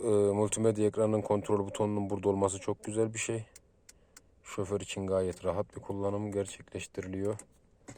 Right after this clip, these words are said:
Oto hold'umuz var. Elektronik park frenimiz var. Hız sabitleyicimiz burada.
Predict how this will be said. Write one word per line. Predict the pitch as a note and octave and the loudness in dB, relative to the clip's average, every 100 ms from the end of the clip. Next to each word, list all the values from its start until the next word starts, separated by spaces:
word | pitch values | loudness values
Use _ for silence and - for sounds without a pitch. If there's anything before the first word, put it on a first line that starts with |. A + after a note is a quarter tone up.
| - - _ _ _ - | -20 -20 _ _ _ -4
Oto | A2+ A2+ G#2+ | -2 2 2
hold'umuz | F#2+ F2 F#2+ F2 | 2 2 -2 2
var. | G2 G#2 | 4 4
Elektronik | A2+ G#2 - G#2 G#2 - | 2 -2 -2 -2 -2 -2
park | - G2+ | -2 -2
frenimiz | - F#2+ F#2+ F#2+ F2 | -4 -6 -6 -6 -4
var. | G#2 - - _ _ _ _ _ - - | -4 -4 -12 _ _ _ _ _ -20 -18
Hız | - | -10
sabitleyicimiz | - A2 G#2+ G2 - G2 F#2+ F2 E2 | -4 0 0 -2 -6 -4 -2 -4 -4
burada. | G2+ G2+ G#2+ | -6 -2 -2